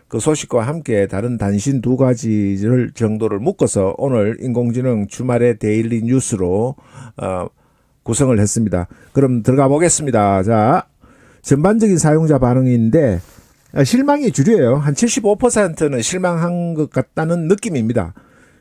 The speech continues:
이게 여기에서, 어, 보시듯이 제가 설명을 굳이 안 드리고 여러분들 읽어보시는 거죠. 일부 사용자들은 경쟁 모델인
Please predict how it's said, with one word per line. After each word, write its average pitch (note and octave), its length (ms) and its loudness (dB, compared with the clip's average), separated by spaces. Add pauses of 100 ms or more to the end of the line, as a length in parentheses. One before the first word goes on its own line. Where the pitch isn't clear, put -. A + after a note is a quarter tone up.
(160)
이게 C#3 340 2
여기에서, D#3+ 580 2 (340)
어, A2 320 -2 (280)
보시듯이 D3 680 2
제가 C#3+ 240 0
설명을 F#3 440 -2
굳이 E3+ 360 0
안 A#2 200 0
드리고 C#3+ 580 2
여러분들 C3+ 460 2
읽어보시는 D#3 920 0
거죠. A2 360 2 (380)
일부 G#3+ 240 2
사용자들은 F3+ 600 2
경쟁 F3 380 2
모델인 D#3 340 2